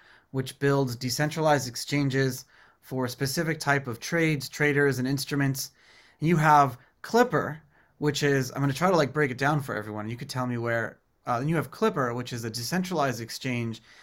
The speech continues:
that gets everyone the best prices and the, you know, and does liquidity pools across multiple assets, multiple blockchains,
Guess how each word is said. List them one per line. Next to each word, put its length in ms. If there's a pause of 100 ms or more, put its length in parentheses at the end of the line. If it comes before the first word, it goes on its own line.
(180)
that 120
gets 280
everyone 300
the 80
best 240
prices 440
and 120
the, 80 (180)
you 100
know, 280 (100)
and 260
does 300
liquidity 440
pools 380
across 460 (380)
multiple 420
assets, 600 (340)
multiple 420
blockchains, 760